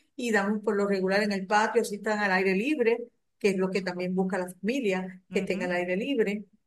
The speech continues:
Speaker 1: Y, eh, y yo, y damos, disfrutamos, en, eh, respiramos también aire puro, no estamos también en aire acondicionado.
Speaker 2: Ujú.
Speaker 1: Eh, después de la pandemia, pues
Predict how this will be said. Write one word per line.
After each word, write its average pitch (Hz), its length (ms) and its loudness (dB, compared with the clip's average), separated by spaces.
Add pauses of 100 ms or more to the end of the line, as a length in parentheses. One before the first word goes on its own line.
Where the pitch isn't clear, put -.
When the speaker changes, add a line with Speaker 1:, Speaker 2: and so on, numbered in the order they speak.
(1080)
Speaker 1:
Y, 208 420 2
eh, 185 380 2
y 254 240 -4
yo, 233 140 4 (200)
y 240 280 -10 (160)
damos, 294 300 -2 (100)
disfrutamos, 240 800 -2
en, 262 180 -8
eh, 214 540 -4
respiramos 247 500 0
también 262 340 -2
aire 247 240 2
puro, 233 320 -2
no 226 80 -2
estamos 233 260 -2
también 233 320 -2
en 220 100 0
aire 208 200 2
acondicionado. 196 1000 -2 (120)
Speaker 2:
Ujú. 208 220 -8
Speaker 1:
Eh, 214 240 4
después 196 240 0
de 214 80 4
la 220 120 2
pandemia, 208 400 2
pues 214 160 2